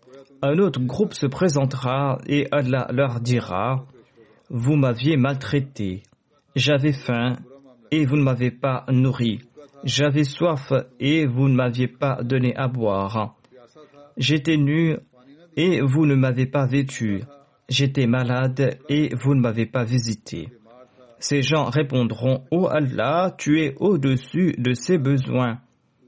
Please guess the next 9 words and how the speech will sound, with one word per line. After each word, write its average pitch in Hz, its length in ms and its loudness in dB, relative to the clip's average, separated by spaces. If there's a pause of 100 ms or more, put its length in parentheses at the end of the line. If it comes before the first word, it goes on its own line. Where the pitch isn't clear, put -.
(760)
Quand 202 280 0
étais-tu 170 640 0
dans 139 240 0
cet 143 260 0
état 131 540 -2
et 165 220 -2
que 143 120 -2
nous 143 280 2
t'avions 135 480 0